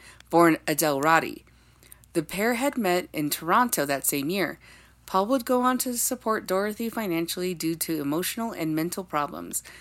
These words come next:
which would end up with Dorothy going to a Connecticut sanatorium.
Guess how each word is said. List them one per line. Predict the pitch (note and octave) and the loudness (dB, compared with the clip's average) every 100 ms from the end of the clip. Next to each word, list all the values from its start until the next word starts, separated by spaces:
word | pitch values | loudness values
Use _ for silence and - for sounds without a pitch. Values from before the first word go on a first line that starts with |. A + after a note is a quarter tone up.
| - - | -10 -2
which | D#3+ | 2
would | F3 C#3+ | 2 2
end | E3+ G3+ G#3 | 0 0 0
up | E3 F3 - | 0 0 -4
with | E3 D3+ | -8 -2
Dorothy | E3 G#3 G3 E3 D#3 | -2 0 -2 -2 0
going | D#3 D3 D3 | -2 0 -2
to | D3 | -4
a | D3 | -6
Connecticut | - D#3 D#3 F#3+ G#3 - | -6 -6 -6 -6 -6 -4
sanatorium. | D#3 D#3 D3+ D#3+ C#3+ - - | -4 -4 -4 -4 -4 -8 -16